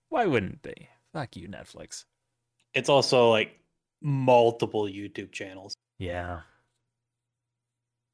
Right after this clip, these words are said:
Speaker 1: Fit on the
Speaker 2: And by
Speaker 1: Fence.
Speaker 2: multiple, I mean a lot of
Speaker 1: Yeah.
Speaker 2: <laughs> YouTube channels.
Speaker 1: Yeah, I, I, I knew that was gonna be the prompt, but it just,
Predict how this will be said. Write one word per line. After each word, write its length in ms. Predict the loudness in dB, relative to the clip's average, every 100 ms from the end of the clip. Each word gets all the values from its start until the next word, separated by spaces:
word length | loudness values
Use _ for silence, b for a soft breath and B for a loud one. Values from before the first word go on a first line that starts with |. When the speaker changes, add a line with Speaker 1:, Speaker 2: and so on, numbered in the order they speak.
| _
Speaker 1:
Fit 360 | -18 -4 -2 0
on 180 | -2
the 100 | -4 -6
Speaker 2:
And 120 | -2
by 140 | 2 4
Speaker 1:
Fence. 80 |
Speaker 2:
multiple, 440 | 4 4 4 0 0
I 100 | -2
mean 220 | -2 -4
a 140 | -4 -4
lot 440 | -4 2 2 2
of 80 | 0
Speaker 1:
Yeah. 200 | 2 2
Speaker 2:
<laughs> 120 | 2
YouTube 260 | 2 0 0
channels. 300 | -4 -6 -8 0
Speaker 1:
Yeah, 280 | 0 2
I, 420 | 0 0 0 2 2
I, 100 | 2
I 20 |
knew 200 | 4 4
that 120 | 4
was 140 | 2 0
gonna 160 | 0
be 120 | 0 0
the 220 | 0 -2
prompt, 240 | -2 -4 -2
but 100 | -2
it 100 | -2
just, 540 | -2 -6 -6 -10 -14